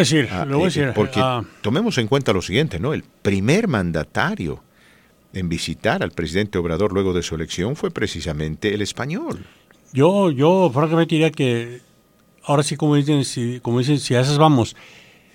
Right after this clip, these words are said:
Speaker 1: creo que México le debe mucho a la comunidad indígena, pero en serio. Y el gobierno mexicano también está obligado a pedir perdón, a pe-, pedir el perdón a la comunidad indígena. Dígase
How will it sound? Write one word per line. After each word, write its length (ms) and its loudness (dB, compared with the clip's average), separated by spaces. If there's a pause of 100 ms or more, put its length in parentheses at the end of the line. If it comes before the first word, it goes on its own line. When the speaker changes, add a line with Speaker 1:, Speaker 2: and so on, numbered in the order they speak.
(320)
Speaker 1:
creo 280 6
que 200 4
México 640 0 (100)
le 160 4
debe 220 6
mucho 260 4
a 40 6
la 100 2
comunidad 340 4
indígena, 580 2 (300)
pero 140 -6
en 80 -6
serio. 240 -8 (800)
Y 120 4
el 100 6
gobierno 400 6
mexicano 280 4
también 200 2
está 160 0
obligado 600 2
a 120 0
pedir 360 4
perdón, 600 4 (920)
a 120 -2
pe-, 320 -4
pedir 260 4
el 100 4
perdón 520 4
a 60 -2
la 120 0
comunidad 300 2
indígena. 440 0 (440)
Dígase 800 2